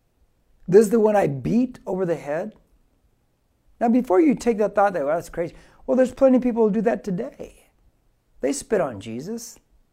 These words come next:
They, they deny him. They mock him. They take his name in vain. They use the G damn word all, all the time. Or they say, in a mocking sense, or sarcastic, "Jesus Christ." They say it in just that way.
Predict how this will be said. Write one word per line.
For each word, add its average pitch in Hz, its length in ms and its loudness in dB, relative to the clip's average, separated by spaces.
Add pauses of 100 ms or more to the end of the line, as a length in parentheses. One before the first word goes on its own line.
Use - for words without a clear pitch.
(560)
They, - 140 -4
they 214 180 -4
deny 135 460 -6
him. 226 440 -8 (180)
They 240 100 -2
mock 113 400 -8
him. 233 380 -4 (840)
They 226 120 -2
take 220 240 -2
his 131 120 -8
name 139 180 -8
in 214 160 -12
vain. 202 560 -10 (380)
They 226 100 -4
use 208 140 0
the 143 100 -8
G 151 220 -6
damn 170 320 -4
word 175 220 -4
all, 180 400 -4
all 208 200 4
the 202 120 -6
time. 254 560 -10 (1040)
Or 165 100 -4
they 170 100 -4
say, 165 400 -4 (300)
in 151 160 -6
a 143 80 -4
mocking 175 420 0
sense, 151 460 -10
or 127 100 -10
sarcastic, - 400 -10 (160)
"Jesus 196 680 -4
Christ." 143 320 -10
They 202 100 -6
say 202 280 -6
it - 160 -16
in 160 200 -14
just 165 220 -10
that 190 160 -4
way. 240 380 -8